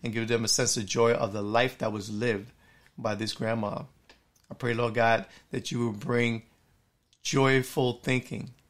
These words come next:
to this situation, although it's sad and we mourn,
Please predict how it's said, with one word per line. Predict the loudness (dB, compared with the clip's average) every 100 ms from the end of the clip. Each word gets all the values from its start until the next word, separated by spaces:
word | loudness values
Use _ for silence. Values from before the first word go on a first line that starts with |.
| _ -8
to | -4 -4
this | -2 -4
situation, | -6 -6 -4 -4 -6 -8 -14 0
although | 2 4 4
it's | 2 -2
sad | 0 0 0 -4 -6
and | -6
we | -4
mourn, | -2 0 2 0